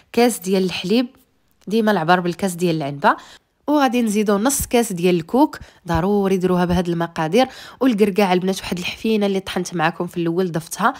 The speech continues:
وغنضيف جوج ساشيات ديال الكاكاو المر، تقدروا ديروا جوج معالق كبار ديال الكاكاو. من الافضل الا كانوا هاد الساشيات فيهم مذاق زوين وكاليتي زوينه على داك ديال العبار. صراحه انا وليت كناخذ هاد الساشيات ديال العبار بحال كتكون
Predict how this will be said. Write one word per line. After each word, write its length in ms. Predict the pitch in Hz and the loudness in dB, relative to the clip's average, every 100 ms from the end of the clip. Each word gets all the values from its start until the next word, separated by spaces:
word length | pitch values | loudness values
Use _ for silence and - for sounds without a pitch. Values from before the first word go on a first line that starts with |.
| - | -4
وغنضيف 520 | 285 269 254 233 247 | -2 0 0 0 -2
جوج 140 | 208 359 | 0 0
ساشيات 640 | - 262 254 - 233 262 | 0 0 0 0 2 2
ديال 220 | 233 226 | 2 0
الكاكاو 460 | 220 226 214 - 262 | 0 0 -2 2 2
المر، 280 | 214 165 156 | 2 -2 -6
تقدروا 340 | - 214 220 | -6 -2 -2
ديروا 300 | 202 202 240 | 0 0 0
جوج 200 | 220 226 | 0 -2
معالق 300 | 202 190 202 | 0 -2 -2
كبار 260 | - 208 247 | -2 0 2
ديال 200 | 196 202 | 0 -4
الكاكاو. 480 | 196 190 - 285 330 - - - | -2 -2 2 2 2 -2 -14 -4
من 80 | 240 | -2
الافضل 380 | - 214 190 233 | 0 0 2 4
الا 160 | 220 | 4
كانوا 280 | 214 220 208 | 2 -2 -2
هاد 100 | 214 | -4
الساشيات 520 | - 214 - 226 233 | -4 -6 -6 -4 -4
فيهم 260 | - 220 202 | -2 -4 -2
مذاق 340 | 196 196 202 | -2 -2 -4
زوين 300 | 175 240 254 | -4 -2 0
وكاليتي 1000 | 233 214 214 208 196 196 202 190 175 170 | 0 0 0 -2 -2 -2 0 2 2 0
زوينه 340 | 170 190 220 202 | -2 -2 0 2
على 180 | 185 | 2
داك 220 | 175 180 - | 0 -2 0
ديال 160 | 185 180 | 2 2
العبار. 460 | 165 180 370 - - - - - | 2 4 4 4 -2 -20 -20 -4
صراحه 360 | 226 220 220 | -2 0 0
انا 100 | 214 | 2
وليت 240 | 214 208 - | 2 -2 -2
كناخذ 360 | 208 202 - | -4 -6 -6
هاد 120 | 185 | -10
الساشيات 600 | 190 - 214 - 311 330 208 | -10 -6 -6 -2 -2 -2 -4
ديال 220 | 190 214 | -2 0
العبار 300 | 196 190 233 | 0 -2 -4
بحال 240 | - 226 | -4 -6
كتكون 640 | 220 208 - 208 196 180 | -4 -6 -6 -6 -2 -2